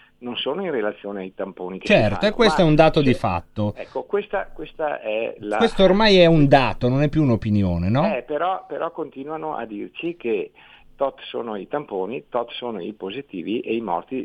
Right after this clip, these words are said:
Speaker 1: li, noi li ra-, raffrontiamo sempre con quei due numeri e non con effettivamente i tre milioni di,
Speaker 2: Vediamo un'altra.
Speaker 1: eh,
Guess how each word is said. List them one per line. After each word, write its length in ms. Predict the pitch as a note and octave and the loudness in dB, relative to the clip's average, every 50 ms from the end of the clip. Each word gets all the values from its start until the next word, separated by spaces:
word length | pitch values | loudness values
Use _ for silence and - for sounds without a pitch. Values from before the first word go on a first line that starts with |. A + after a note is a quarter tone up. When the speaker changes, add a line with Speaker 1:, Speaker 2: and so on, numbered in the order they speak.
| - | -8
Speaker 1:
li, 180 | A#2 A2+ A2 - - - | -8 -8 -8 -8 -10 -10
noi 440 | B2+ B2+ C3+ C#3 C#3+ D#3 F3 - - | -8 -4 -2 -2 -2 -2 -4 -6 -8
li 220 | A2+ A2+ A2+ G#2+ G#2+ | -8 -8 -6 -4 -4
ra-, 160 | A2+ A2+ - _ _ _ _ - | -4 -6 -6 _ _ _ _ -14
raffrontiamo 1000 | G#2+ A2+ B2 - - - - - - C3 B2+ C3 B2 - B2+ A2+ G2+ F#2 F#2 G#2+ | -8 -8 -8 -8 -8 -14 -20 -14 -10 -8 -8 -8 -8 -8 -6 -6 -6 -6 -8 -10
sempre 640 | - - - C#3 B2+ C3+ C#3 C#3 - D#3+ F#3 G#3 G#3 - - - _ _ | -8 -6 -6 -6 -6 -6 -6 -6 -6 -6 -6 -6 -8 -12 -20 -20 _ _
con 220 | _ - B2 A#2+ | _ -14 -12 -12
quei 240 | A#2 C3 C#3+ D3+ C#3 | -6 -4 -4 -4 -4
due 240 | A2+ A#2 A#2 A2+ G#2+ | -6 -6 -4 -4 -4
numeri 420 | G#2 G#2 G2 F#2+ F#2 F2+ - G2 - - | -6 -8 -10 -8 -6 -6 -6 -6 -6 -8
e 100 | B2 B2 | -8 -6
non 300 | C3 D#3 F#3+ G#3+ G#3 - _ _ _ _ _ _ | -4 -4 -4 -4 -8 -10 _ _ _ _ _ _
con 260 | _ - A#2 A2 A2 G#2+ | _ -10 -8 -8 -8 -10
effettivamente 680 | A2 G#2+ - G#2 - - A2 G2+ F#2+ G2 G2+ A2+ - C3+ | -10 -8 -8 -6 -4 -4 -4 -4 -4 -8 -10 -8 -8 -8
i 80 | A2 | -8
tre 180 | - A#2 G#2 G#2 | -6 -6 -6 -6
milioni 420 | B2 A#2 F#2+ A2 A2+ G2 G2 A2+ G#2+ | -6 -8 -8 -8 -8 -8 -8 -8 -8
di, 120 | F#2+ G2 | -6 -6
Speaker 2:
Vediamo 160 | A2 A2+ A#2+ B2+ | -6 -6 -6 -8
un'altra. 300 | A#2 F2+ F2 - - - | -10 -10 -12 -16 -16 -8
Speaker 1:
eh, 320 | - G2+ G2 F#2+ - - | -6 -6 -4 -6 -8 -12